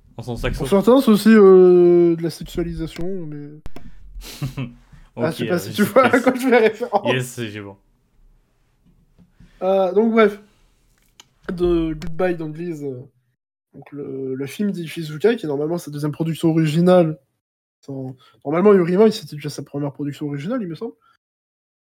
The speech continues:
Speaker 2: Et du coup, ça fait un trailer, euh, sympathique avec, euh, puisque, bon, on voit sur la mi-, sur l'aperçu de la vidéo, en fait, au cas de quoi, il y a les héroïnes de Yuri Mai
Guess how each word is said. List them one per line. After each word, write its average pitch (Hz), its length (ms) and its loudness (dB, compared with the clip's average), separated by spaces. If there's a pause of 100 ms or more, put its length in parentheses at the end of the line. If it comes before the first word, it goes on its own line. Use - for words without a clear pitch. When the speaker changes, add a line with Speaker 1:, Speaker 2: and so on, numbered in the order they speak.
(460)
Speaker 2:
Et 170 440 2
du 160 100 -4
coup, 302 140 0
ça 185 140 0
fait 240 100 0
un 240 160 4
trailer, 226 580 4 (1160)
euh, 160 180 0
sympathique 233 540 -2
avec, 190 360 -4
euh, 160 440 -4
puisque, 151 260 -12
bon, 160 460 -2
on - 20 -2
voit 170 160 -2
sur 175 160 -2
la 170 80 0
mi-, 175 220 -2
sur 160 140 -4
l'aperçu 165 300 0
de 185 40 2
la 175 80 6
vidéo, 175 320 2
en 190 40 2
fait, 190 220 -2
au 175 40 -4
cas 160 120 -4
de 147 60 -6
quoi, 190 180 -2
il 185 60 0
y - 20 0
a 151 40 -2
les 147 200 -4
héroïnes 180 260 2
de 175 80 -2
Yuri 156 220 0
Mai 196 160 -2